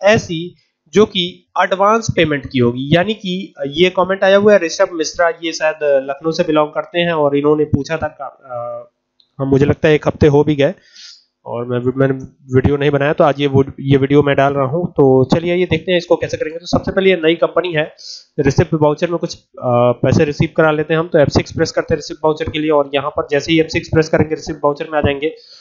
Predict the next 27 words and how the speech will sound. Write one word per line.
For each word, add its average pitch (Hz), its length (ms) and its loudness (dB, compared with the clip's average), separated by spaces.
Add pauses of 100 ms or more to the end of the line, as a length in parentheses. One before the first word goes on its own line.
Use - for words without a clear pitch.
(180)
और 175 120 2
यहाँ 180 260 2
पर 190 380 -2
जो 151 80 4
पूंजी 170 320 -2
business 160 380 0
में 160 60 2
निवेश 156 280 2
की 175 120 -4
जाती 160 400 0
है, 190 120 -4 (360)
इसे 180 180 2
हम 185 140 -4
कहते 165 220 2
हैं 160 100 -2
कैपिटल, 180 460 2 (320)
और 160 140 -4
यहाँ 170 140 2
पे 185 160 2
एक 160 480 -2
चार 160 180 2
दो 151 100 6
हज़ार 147 180 4
बीस 160 320 -6
यही 151 160 2
date 156 240 2
रहेगी। 165 420 -2